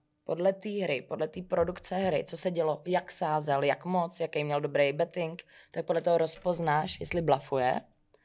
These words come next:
anebo jestli to dává smysl, to, co hrál. Protože když to dává smysl, tak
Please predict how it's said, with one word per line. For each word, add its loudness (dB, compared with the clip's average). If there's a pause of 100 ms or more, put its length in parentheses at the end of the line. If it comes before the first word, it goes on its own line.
(160)
anebo 0
jestli 2
to -2
dává 4
smysl, -4
to, -10
co -6
hrál. -4
Protože -4
když -8
to -2
dává 6
smysl, -2
tak -4